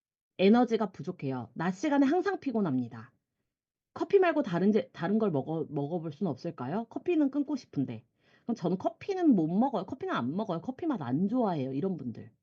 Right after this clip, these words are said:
그런 분들이 물에 타서 먹-,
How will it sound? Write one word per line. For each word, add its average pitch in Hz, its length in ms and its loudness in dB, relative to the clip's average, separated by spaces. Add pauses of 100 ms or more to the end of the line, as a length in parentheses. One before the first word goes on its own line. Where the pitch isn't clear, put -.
(680)
그런 269 220 6
분들이 202 440 0 (160)
물에 330 420 2
타서 403 380 -2
먹-, 359 300 -2